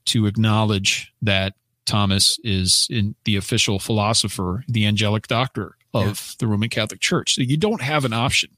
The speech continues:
Speaker 1: Like, if you are a priest in the Roman Catholic Church, you are a Thomist. You,
Speaker 2: Hmm.
Speaker 1: you just are. There's no way around it.
Speaker 2: Yeah.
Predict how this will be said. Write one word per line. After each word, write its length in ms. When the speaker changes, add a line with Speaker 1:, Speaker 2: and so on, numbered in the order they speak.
Speaker 1:
Like, 160
if 180
you 260
are 380
a 140
priest 540
in 360
the 80
Roman 260
Catholic 380
Church, 480
you 560
are 240
a 60
Thomist. 580
You, 160
Speaker 2:
Hmm. 80
Speaker 1:
you 140
just 320
are. 420
There's 200
no 500
way 280
around 380
it. 60
Speaker 2:
Yeah. 160